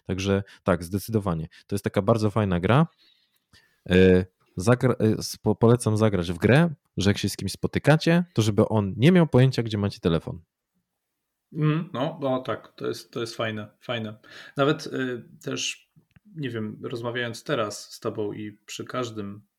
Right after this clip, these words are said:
Speaker 2: nagraniu, jakby staram się zadbać o to, żeby tutaj wokół mnie nie było nic, y, takiego, co będzie gdzieś tam odwracało moją uwagę. Także to
Speaker 1: Mhm.
Speaker 2: też, i myślę, że to też ma znaczenie. Coś na zakończenie?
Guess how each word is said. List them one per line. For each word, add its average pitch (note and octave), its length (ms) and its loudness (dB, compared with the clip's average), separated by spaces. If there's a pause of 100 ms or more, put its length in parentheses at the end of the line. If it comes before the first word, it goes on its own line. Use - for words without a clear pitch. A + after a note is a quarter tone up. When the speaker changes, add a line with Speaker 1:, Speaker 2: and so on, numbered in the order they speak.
(120)
Speaker 2:
nagraniu, G#2 400 -8
jakby G#2+ 240 -14
staram B2+ 500 -6
się A#2+ 300 -6 (360)
zadbać A2+ 420 -6
o A2+ 40 -12
to, B2 140 -8
żeby A2 280 -10
tutaj A2+ 560 -12 (420)
wokół A#2 240 -6
mnie A2+ 240 -6
nie A2 140 -4
było A2+ 320 -8
nic, A2 420 -10
y, A2 480 -6
takiego, A#2 400 -8
co - 160 -14
będzie G#2+ 340 -12
gdzieś - 220 -20
tam A2 140 -12
odwracało G#2+ 500 -8
moją G#2 240 -10
uwagę. G#2 400 -10
Także - 360 -16
to A2 100 -6
Speaker 1:
Mhm. G2 180 -2
Speaker 2:
też, - 240 -10 (400)
i B2+ 80 -4
myślę, C3+ 240 -2
że B2 80 -10
to C3 100 -6
też B2+ 220 -6
ma A#2 80 -6
znaczenie. G#2+ 540 -8 (720)
Coś - 180 -6
na C#3 80 0
zakończenie? C3 640 -4